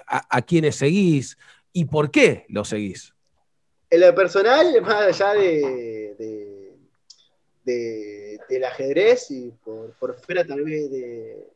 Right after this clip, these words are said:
Speaker 2: de ellos, si tengo que elegir tres banderas que tengo en el cuadro, tengo el cuadro de Maradona, del Indio y de Vita,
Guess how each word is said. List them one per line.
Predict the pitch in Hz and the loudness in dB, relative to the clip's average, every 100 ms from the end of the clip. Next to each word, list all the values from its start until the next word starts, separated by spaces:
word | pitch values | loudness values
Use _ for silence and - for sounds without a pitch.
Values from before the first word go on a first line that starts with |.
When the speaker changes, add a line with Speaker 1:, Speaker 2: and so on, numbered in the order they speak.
| _ | _
Speaker 2:
de | 131 156 | -4 -2
ellos, | 180 220 196 147 127 - | -2 0 2 2 -2 -12
si | - | -8
tengo | 147 | -6
que | 147 | -6
elegir | - 151 151 | -6 -6 0
tres | 170 165 | 4 4
banderas | 147 170 190 | 4 0 0
que | 143 | -2
tengo | 127 151 139 | -6 -4 -4
en | |
el | 127 | -2
cuadro, | 160 185 220 233 247 - _ - _ | 0 2 2 2 0 -6 _ -20 _
tengo | - 160 | -4 -2
el | 151 | 2
cuadro | 165 160 | 2 4
de | 147 | 2
Maradona, | 139 139 147 180 226 247 269 - _ _ | -2 -2 2 2 4 0 -2 -12 _ _
del | - 147 147 | -4 -2 0
Indio | 190 214 196 | -2 -2 0
y | |
de | 156 | 2
Vita, | 139 277 - - | 2 -2 -4 -20